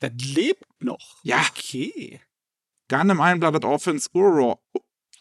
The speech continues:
Speaker 2: ich hab keine Ahnung, wie man das aussprechen soll. U-, Uro Han-, Hand? Was zum, was, hat das irgendeine Bedeutung? Uro? Ist das, ist das was
Speaker 1: Nein.
Speaker 2: Mythologisches?
Speaker 1: Hm, ich, also ich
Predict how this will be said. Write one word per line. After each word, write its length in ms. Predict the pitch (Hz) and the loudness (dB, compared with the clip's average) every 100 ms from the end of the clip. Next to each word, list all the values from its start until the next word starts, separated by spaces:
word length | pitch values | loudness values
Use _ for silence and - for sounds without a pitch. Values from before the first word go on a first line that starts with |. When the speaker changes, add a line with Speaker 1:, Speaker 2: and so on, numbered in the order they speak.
| 131 - - - - | -14 -14 -20 -16 -8
Speaker 2:
ich 220 | - - | -4 -4
hab 100 | - | -6
keine 260 | - - | -12 -8
Ahnung, 200 | - 127 | -10 -4
wie 60 | 123 | -2
man 120 | 113 | 0
das 120 | 117 | 0
aussprechen 460 | 120 123 - 113 117 | -2 -6 -4 -4 -2
soll. 240 | 107 110 - - _ _ _ _ - | 0 -2 -4 -18 _ _ _ _ -2
U-, 280 | 226 247 - | 0 0 0
Uro 800 | 254 277 214 - 247 240 226 180 | 2 2 0 -2 0 2 2 2
Han-, 180 | 233 226 165 | 0 0 -2
Hand? 500 | 208 220 254 - - _ _ _ _ _ _ _ | 0 2 0 -2 -6 _ _ _ _ _ _ _
Was 480 | - 139 - - - | -4 2 2 0 -2
zum, 200 | 214 180 - _ _ _ - _ _ | -2 -2 -10 _ _ _ -20 _ _
was, 280 | - - - _ _ | -10 -10 -12 _ _
hat 160 | - 359 | -4 0
das 140 | 403 | 0
irgendeine 400 | 285 285 247 233 | 2 2 4 2
Bedeutung? 600 | 175 - 143 240 - 262 190 | 2 0 0 0 0 0 -2
Uro? 340 | 220 330 370 339 | -4 0 2 2
Ist 240 | - - | -4 -2
das, 160 | 370 - | -4 -4
ist 200 | - 254 | -6 -4
das 140 | 196 | 0
was 100 | 190 | 4
Speaker 1:
Nein. 240 | 170 147 | 4 4
Speaker 2:
Mythologisches? 800 | 131 147 254 - 370 359 - - _ | 4 2 0 0 0 -2 -6 -16 _
Speaker 1:
Hm, 340 | 180 185 180 | 0 0 0
ich, 160 | 175 - - _ | -2 -4 -12 _
also 220 | - 165 180 | -4 -2 -4
ich 360 | 233 220 - | -4 -4 -4